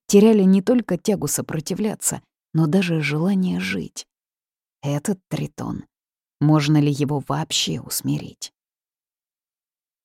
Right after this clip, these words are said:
Покорители с криками бегали по подземелью на фоне потрескивающих молний. С потолка сыпались пыли, падали камни. Посреди этого гвалта и суеты сонливость Цзи Юньхэ как рукой сняло.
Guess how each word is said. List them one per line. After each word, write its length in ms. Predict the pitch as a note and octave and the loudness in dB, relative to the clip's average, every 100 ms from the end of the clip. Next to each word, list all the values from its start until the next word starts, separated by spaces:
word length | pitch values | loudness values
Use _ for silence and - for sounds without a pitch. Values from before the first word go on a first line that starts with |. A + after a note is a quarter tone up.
| _ _ _ _ - | _ _ _ _ -2
Покорители 580 | E3+ F3+ G#3+ A3 G3+ F3 | 2 6 6 4 2 2
с 140 | - | 0
криками 480 | G3+ A3 G3+ F#3 D#3+ | 0 0 2 2 2
бегали 400 | D3 F#3+ E3+ D3 | 2 2 2 0
по 120 | C#3 | -2
подземелью 800 | - C#3+ B2+ D#3 G#3+ A3 D3 A#2 | -2 -2 0 2 4 2 0 -4
на 140 | A#2+ | -2
фоне 280 | C#3 A3+ G3 | 0 2 2
потрескивающих 1000 | - D3+ D#3+ F3 - D3+ D3+ D3+ - D3 | 0 -4 -2 -2 -2 -4 -2 -2 -6 -6
молний. 540 | E3 B2 A2+ G#2+ - - _ _ _ | -6 -4 -6 -8 -10 -16 _ _ _
С 120 | - - | -10 -4
потолка 480 | D3 C#3 C#3 C#3+ | -2 -2 -2 -2
сыпались 560 | C3+ D3 C3 C3+ C3+ - | -2 -2 -2 -2 -2 -4
пыли, 360 | - F3 F3 D#3 | -2 0 0 -4
падали 320 | - C#3 C3+ C3 | -4 -2 -2 -6
камни. 540 | - F3 F#3+ E2+ - _ _ _ | -4 -2 -2 -4 -8 _ _ _
Посреди 480 | C#3+ C#3+ C#3 D3 D3 | -4 -2 0 0 0
этого 320 | D3 C#3+ C#3 | 0 0 -4
гвалта 540 | C3+ C3+ D#3+ F#3 F3+ A#2+ | -4 -4 -4 -4 -6 -4
и 80 | |
суеты 560 | C#3 - C#3 C#3+ G#3+ G#3+ _ _ | -2 0 -2 -4 -6 -8 _ _
сонливость 720 | - F#3 F3+ A3 G#3+ F#3+ - | -2 4 4 4 2 0 -2
Цзи 320 | D#3+ D3 D#3 A3 | -6 -4 0 2
Юньхэ 480 | G3+ F3+ F3 A#3+ A#3+ | 2 0 0 -4 -4
как 220 | F#3 - | -6 -6
рукой 360 | G#3 - F3 | -6 -4 -6
сняло. 500 | - - - A2 - | -4 -4 -6 -8 -12